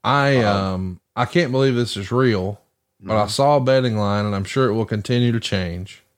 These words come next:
Speaker 2: Mm-hmm.
Speaker 1: But the betting line I saw
Speaker 2: Mm-hmm.
Speaker 1: said that Georgia was a ten and a half point favorite.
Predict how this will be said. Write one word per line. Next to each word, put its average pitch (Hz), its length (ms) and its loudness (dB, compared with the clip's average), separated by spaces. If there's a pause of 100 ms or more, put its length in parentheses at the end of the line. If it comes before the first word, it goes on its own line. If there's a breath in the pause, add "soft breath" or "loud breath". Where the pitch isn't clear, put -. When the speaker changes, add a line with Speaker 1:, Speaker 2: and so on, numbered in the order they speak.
(200)
Speaker 2:
Mm-hmm. 95 300 -20 (680)
Speaker 1:
But 104 140 -4
the 104 60 -2
betting 170 340 4
line 156 240 4
I 123 80 2
saw 95 480 0 (500)
Speaker 2:
Mm-hmm. 101 300 -8 (580)
Speaker 1:
said 131 240 0
that 110 120 -2
Georgia 127 300 4
was 98 140 0
a 101 60 -2
ten 117 200 0
and 107 100 0
a 95 40 -2
half 98 260 -2
point 90 220 -10
favorite. 82 420 -8